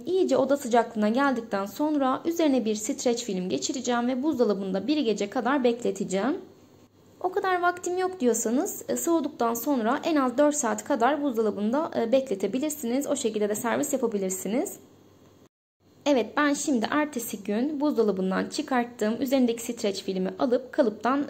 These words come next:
e, çıkartıyorum. Kenarlarındaki yağlı kağıtları dikkatli bir şekilde, e, ayırıyoruz. Gördüğünüz gibi cheesecake'imin kenarları bembeyaz oldu.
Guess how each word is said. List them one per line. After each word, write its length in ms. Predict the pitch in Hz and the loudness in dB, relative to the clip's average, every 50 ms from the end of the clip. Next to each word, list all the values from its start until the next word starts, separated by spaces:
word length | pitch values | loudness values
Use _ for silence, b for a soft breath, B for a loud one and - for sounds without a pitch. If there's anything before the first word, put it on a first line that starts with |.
| - | -4
e, 220 | 233 214 208 208 214 | -2 -2 -2 -2 -4
çıkartıyorum. 880 | - - - 220 196 196 196 - - 196 185 185 208 247 311 392 - - - - - - - - - - - - - - - - - _ - - - _ - _ _ _ - | -6 -4 -2 -2 -2 -2 -4 -6 -4 -2 -2 0 0 -2 -2 -4 -6 -10 -18 -20 -20 -20 -20 -20 -20 -20 -20 -20 -20 -20 -20 -20 -20 _ -20 -20 -20 _ -20 _ _ _ -6
Kenarlarındaki 760 | - 381 370 370 320 285 254 233 220 208 208 214 - - | -4 -2 2 2 4 4 4 4 2 2 0 -2 -2 -2
yağlı 220 | 262 269 269 262 247 | 0 0 0 0 0
kağıtları 560 | - - 208 202 202 - 202 208 214 247 240 | -2 -2 -2 -2 -2 -2 0 0 0 2 0
dikkatli 420 | 294 294 - 269 254 254 - 202 | 0 0 0 0 0 0 -2 -4
bir 60 | 214 208 | -4 -4
şekilde, 680 | - 202 208 - - 185 180 175 202 254 294 294 - | -4 -6 -6 -4 -6 -4 -2 0 0 0 0 0 -2
e, 200 | 220 214 208 208 - | -2 -4 -4 -2 -2
ayırıyoruz. 720 | 277 294 294 285 285 277 269 269 233 247 254 269 262 - - - B B B B B B - | 0 2 2 2 2 0 0 0 2 0 0 0 -4 -10 -18 -20 B B B B B B -2
Gördüğünüz 440 | - 302 311 285 240 254 233 214 214 | 0 2 2 4 2 2 0 0 -2
gibi 300 | 240 220 202 214 226 - | -4 -2 -2 -4 -4 -4
cheesecake'imin 540 | - 285 - - 247 - - 214 202 208 | -6 -6 -4 -4 -6 -4 -4 -4 -4 -4
kenarları 560 | 208 - 262 247 240 233 220 208 196 190 190 220 | -4 -2 0 2 2 2 2 0 -2 -2 -2 0
bembeyaz 480 | 262 269 269 254 240 220 208 202 190 | 0 2 2 2 2 2 2 2 2
oldu. 440 | 196 190 190 185 185 233 285 392 | 2 2 2 0 0 0 -2 -2